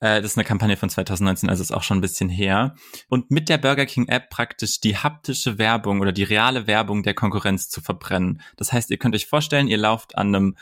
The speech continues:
Banner von irgendeinem Fastfood-Hersteller, sagen wir mal McDonald's, vorbei und der bewirbt jetzt irgendein Burgerprodukt von ihnen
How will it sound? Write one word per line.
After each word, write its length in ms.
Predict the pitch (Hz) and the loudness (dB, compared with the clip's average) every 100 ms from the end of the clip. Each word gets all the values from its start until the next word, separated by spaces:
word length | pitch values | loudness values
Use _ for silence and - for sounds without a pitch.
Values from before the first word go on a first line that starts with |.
| - _ | -20 _
Banner 380 | 120 123 143 151 | 0 2 4 4
von 480 | 156 117 107 101 104 _ _ - | 2 0 2 0 -4 _ _ 2
irgendeinem 800 | 139 135 - 104 107 104 107 - - - | 2 2 2 2 4 2 0 -4 -20 -20
Fastfood-Hersteller, 880 | - - 120 - 151 139 151 151 147 | -14 -2 -2 0 0 2 2 2 0
sagen 200 | 110 123 | 2 0
wir 60 | 156 | 2
mal 120 | 117 | 2
McDonald's, 480 | 104 98 95 98 113 | 2 0 2 2 0
vorbei 440 | - 135 143 196 - - - - | -4 0 0 0 -6 -20 -18 -4
und 180 | 113 | 0
der 220 | 131 131 123 | 4 2 2
bewirbt 540 | 123 107 117 127 - | -6 -2 0 0 0
jetzt 260 | 110 - - | -6 -6 0
irgendein 340 | 113 113 101 | 2 4 2
Burgerprodukt 800 | 101 104 98 90 - 98 95 - | 0 2 0 0 -2 -2 -2 -4
von 240 | - 92 | -4 -2
ihnen 340 | - 98 123 | 2 4 2